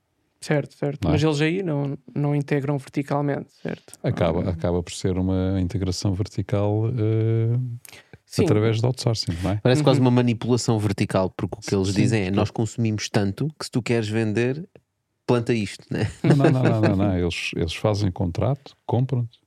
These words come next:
Speaker 1: Sim,
Speaker 2: Ou
Speaker 1: sim,
Speaker 2: seja,
Speaker 1: sim,
Speaker 2: eles
Speaker 1: sim, sim.
Speaker 2: assumem, assumem a responsabilidade pela compra daquilo tudo, da produção toda,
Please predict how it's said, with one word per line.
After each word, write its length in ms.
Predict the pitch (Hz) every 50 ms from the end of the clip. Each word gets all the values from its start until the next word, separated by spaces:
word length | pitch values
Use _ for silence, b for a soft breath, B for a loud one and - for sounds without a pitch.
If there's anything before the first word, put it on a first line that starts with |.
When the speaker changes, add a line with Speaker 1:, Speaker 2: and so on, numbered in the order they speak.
| _ _ -
Speaker 1:
Sim, 140 | - 214 202
Speaker 2:
Ou 60 | 175
Speaker 1:
sim, 60 | -
Speaker 2:
seja, 200 | - 170 160 160
Speaker 1:
sim, 40 | 170
Speaker 2:
eles 80 | 160
Speaker 1:
sim, 80 | 151 - 160
sim. 140 | 151 - 120
Speaker 2:
assumem, 180 | 107 98 95 95 95 - - 101
assumem 280 | 98 98 - 113 107 101
a 40 | 95
responsabilidade 500 | - - - - - - 92 90 87 -
pela 160 | - 90 90
compra 320 | - - 92 87 - 92
daquilo 300 | 90 95 90 - 110 107
tudo, 320 | 104 - 139 151 160 - _ _ _ _ -
da 80 | -
produção 440 | 87 - 92 92 87 - - 110 104
toda, 360 | 92 - 117 123 131 143 151